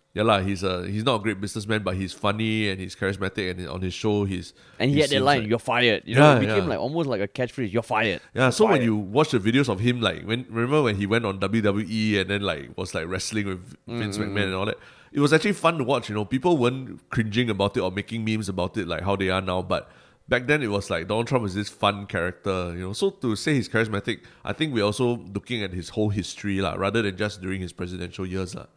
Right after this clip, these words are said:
Speaker 1: Right?
Speaker 2: Yeah, exactly.
Speaker 1: Yeah, yeah, yeah.
Speaker 2: And then, uh, the final comment was just someone, uh, from Sudin, uh, and, and he or she wrote, "On the topic of owning your mistakes and showcasing your personality, Masagos did address his gaffe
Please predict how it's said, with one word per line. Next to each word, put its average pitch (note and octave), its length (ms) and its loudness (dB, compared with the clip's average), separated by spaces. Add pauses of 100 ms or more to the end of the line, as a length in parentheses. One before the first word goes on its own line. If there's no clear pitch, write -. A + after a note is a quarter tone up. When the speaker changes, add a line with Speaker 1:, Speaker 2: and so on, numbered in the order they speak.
(560)
Speaker 1:
Right? F2 200 -8
Speaker 2:
Yeah, G#2 260 0
exactly. F#2 520 -6
Speaker 1:
Yeah, F#2 120 -10
yeah, F2 180 -10
yeah. E2+ 180 -12
Speaker 2:
And A2 120 -2
then, A#2+ 220 -2 (300)
uh, G2 360 0
the G#2 100 -4
final B2+ 300 -2
comment C3 360 -2
was G#2 160 -2
just B2 200 -4
someone, A#2 400 -4
uh, F2+ 260 -2
from F#2 300 -6
Sudin, C#3+ 800 -4 (220)
uh, F2+ 360 -2 (380)
and, G2+ 340 -2
and F#2+ 140 -4
he C3 180 -2
or B2 40 2
she B2+ 220 -4
wrote, B2 180 2
"On G2+ 100 -2
the A2+ 60 0
topic C#3 280 0
of G#2 120 0
owning B2+ 280 0
your A#2 80 -2
mistakes G#2 320 -6
and F#2+ 100 -6
showcasing G#2+ 360 -6
your G2 100 -2
personality, G2+ 540 -6
Masagos G#2 480 -2
did G#2+ 160 -2
address F#2 340 -2
his F2+ 200 -8
gaffe G#2+ 460 -2